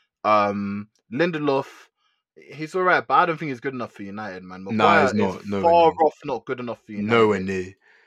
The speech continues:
Speaker 1: So you're gonna wanna try and at least get someone of that standard level to, like, Martinez, to how he, how he plays,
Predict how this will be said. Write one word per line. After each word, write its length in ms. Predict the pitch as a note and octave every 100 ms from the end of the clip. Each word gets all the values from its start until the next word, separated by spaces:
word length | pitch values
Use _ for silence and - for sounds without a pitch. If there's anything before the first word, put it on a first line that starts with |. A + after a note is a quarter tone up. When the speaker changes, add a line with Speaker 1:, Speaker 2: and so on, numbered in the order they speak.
| _ _ _ _
Speaker 1:
So 640 | - F#3 F#3 F#3 E3+ - _ _ _ _
you're 300 | C#3+ G#3+ A3+
gonna 180 | A3+ G3+
wanna 220 | G3 F3+
try 380 | - E3+ E3 D#3
and 200 | C#3 -
at 140 | C3 C#3
least 300 | C#3+ - -
get 300 | D#3+ C#3 - _ _ _ _
someone 480 | - F3+ F#3 F3 D#3
of 160 | C3 A#2
that 320 | D#3+ D3 -
standard 480 | - - D#3 D3+ C#3+
level 300 | D3+ B2+ A#2+
to, 160 | - D#3
like, 220 | D3 A2
Martinez, 680 | B2 D3+ C#3+ - D#3 A#2+ G#2+
to 80 | A#2+
how 140 | B2+
he, 200 | C3+ B2+ A#2+
how 160 | B2
he 80 | C3
plays, 460 | A#2 A2+ G2+ A2+